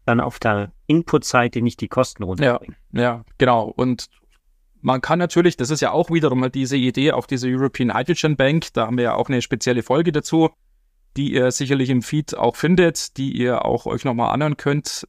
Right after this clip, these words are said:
Speaker 2: wenn's euch interessiert. Die Idee der European Hydrogen Bank ist ja eigentlich genau dieses Gap zu überbrücken, wenn eben die Erzeugungskosten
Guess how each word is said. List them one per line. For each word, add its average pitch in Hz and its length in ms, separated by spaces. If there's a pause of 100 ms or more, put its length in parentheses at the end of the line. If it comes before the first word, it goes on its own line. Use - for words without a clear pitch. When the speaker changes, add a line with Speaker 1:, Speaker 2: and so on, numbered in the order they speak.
(100)
Speaker 2:
wenn's 131 300
euch - 140
interessiert. 147 500
Die 156 120
Idee 156 280
der 170 120
European 147 380
Hydrogen 147 300
Bank 123 220
ist - 220
ja 127 120
eigentlich 127 160
genau 123 240
dieses 127 300
Gap - 260
zu - 80
überbrücken, 170 580 (880)
wenn 143 280
eben 147 360
die 139 140
Erzeugungskosten 131 1120